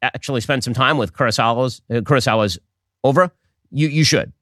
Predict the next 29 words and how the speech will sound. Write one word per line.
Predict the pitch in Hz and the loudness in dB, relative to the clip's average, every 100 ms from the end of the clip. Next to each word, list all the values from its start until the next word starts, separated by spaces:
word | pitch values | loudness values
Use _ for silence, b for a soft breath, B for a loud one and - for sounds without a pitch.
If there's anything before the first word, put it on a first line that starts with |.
| - | -6
It's | 123 | -4
spectacular. | - 151 135 82 - | 0 0 0 -2 -8
I | 87 | -4
mean, | 117 | -2
we're | 131 | 2
talking | 143 127 135 | 2 2 0
about, | 113 113 92 135 | 0 0 0 -2
he's | 117 165 | 0 4
most | 190 202 | 4 4
famous | 165 151 156 | 0 0 -2
for | - 127 | -4 -4
doing | 120 117 | -2 0
Rashomon, | 113 131 - 135 143 - _ - | 2 2 0 -2 -4 -8 _ 0
but | 147 | 4
Rashomon | 143 165 139 | 4 4 2
isn't | 113 139 | 0 -6
close | - 139 | -2 0
to | 127 | 0
his | 107 | -2
best | 101 | -2
movie. | 92 80 95 | -2 -4 -2
Ikiru, | 160 156 135 | 2 4 4
I | |
think, | 110 139 | 2 -2
is | 98 | -2
probably | 117 98 | -4 -2
his | 95 | -4
best | 87 85 | -6 -8
movie. | 78 52 | -10 -12